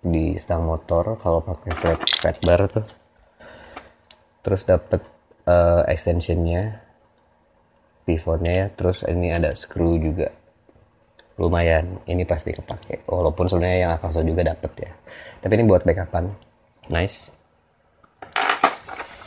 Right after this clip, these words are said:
Oke. Dan ini plastik terakhir yang isinya banyak banget.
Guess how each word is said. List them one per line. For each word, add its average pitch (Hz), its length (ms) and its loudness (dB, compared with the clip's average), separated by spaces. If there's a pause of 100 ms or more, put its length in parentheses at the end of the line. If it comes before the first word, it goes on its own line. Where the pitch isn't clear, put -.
(640)
Oke. 95 400 4 (960)
Dan 98 160 2
ini 113 240 2 (320)
plastik 85 320 0
terakhir 85 320 2 (960)
yang 90 240 4
isinya 95 880 4 (1200)
banyak 98 320 4
banget. 85 300 4